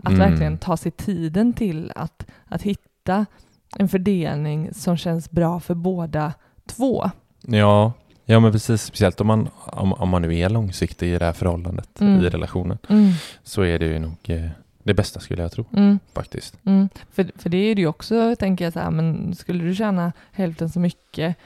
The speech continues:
Speaker 1: eller vara student eller du är så här, ha en mycket lägre inkomst
Speaker 2: Mm.
Speaker 1: och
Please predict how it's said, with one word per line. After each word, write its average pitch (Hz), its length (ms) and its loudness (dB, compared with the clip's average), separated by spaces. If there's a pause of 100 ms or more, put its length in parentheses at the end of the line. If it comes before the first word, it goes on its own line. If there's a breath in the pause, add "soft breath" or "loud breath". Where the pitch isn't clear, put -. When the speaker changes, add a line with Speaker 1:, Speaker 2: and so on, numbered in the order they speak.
(280 soft breath)
Speaker 1:
eller 180 240 -2
vara 165 260 0
student 160 560 -4
eller 156 160 -4
du 156 80 -2
är 143 60 -4
så - 120 -8
här, 170 60 -2
ha 170 160 -2
en 147 360 -4
mycket 170 280 -4
lägre 175 320 -8
inkomst 170 600 2
Speaker 2:
Mm. 85 260 2 (500 loud breath)
Speaker 1:
och - 300 0